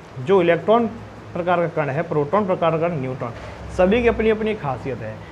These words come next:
यानी आप कह सकते हैं परमाणु जो मिलकर बना होता है, वो कणों द्वारा मिलकर बना होता है। और ये कण होते हैं तीन प्रकार के। कितने प्रकार के होते हैं? तीन प्रकार के। नंबर एक होता है इलेक्ट्रॉन,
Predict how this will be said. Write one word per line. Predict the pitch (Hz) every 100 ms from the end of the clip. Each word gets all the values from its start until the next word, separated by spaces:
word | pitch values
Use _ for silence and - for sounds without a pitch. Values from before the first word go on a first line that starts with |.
| -
यानी | 151 202
आप | 214 220
कह | 214 226
सकते | 190 156
हैं | 190
परमाणु | 190 175 190 208
जो | 202
मिलकर | 185 175 180
बना | 170 165
होता | 156 160
है, | 196
वो |
कणों | 196 175 170 165
द्वारा | 151 147
मिलकर | 143 135 147
बना | 127 117
होता | 107 104 127
है। | 143 180 - - - 175
और |
ये | 220
कण | 226 233 254
होते | 208 170 190
हैं | 220
तीन | 208 165
प्रकार | 135 120 110
के। | 117 104 - - - - - -
कितने | 156
प्रकार | 180 185 190
के | 190
होते | 180
हैं? | 202 233
तीन | 175 151
प्रकार | 131 120 117 123
के। | 120 - - 143
नंबर | 190 226 240
एक | 214
होता | 185 196
है |
इलेक्ट्रॉन, | 165 170 - 202